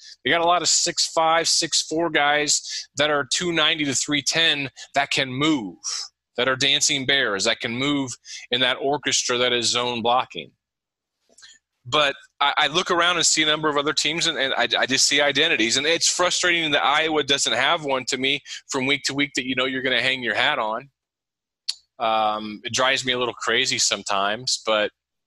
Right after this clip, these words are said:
if they can get to nine and three this year, they lose just one more game this regular season, and that game is at Wisconsin, or, which I don't think is very likely, them beating Wisconsin.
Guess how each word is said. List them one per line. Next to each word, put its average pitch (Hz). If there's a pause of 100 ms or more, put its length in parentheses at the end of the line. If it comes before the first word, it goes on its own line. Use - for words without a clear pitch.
(800)
if 107
they 123
can 160
get 165
to 175
nine 165
and 160
three 170
this 175
year, 180 (220)
they 127
lose 143
just 135
one 123
more 151
game 139
this 143
regular 143
season, 147
and 131
that 123
game 135 (420)
is 113
at 127
Wisconsin, 147 (1300)
or, 127
which 117
I 113
don't 101
think 95
is 90
very 92
likely, 95
them 92
beating 110
Wisconsin. 135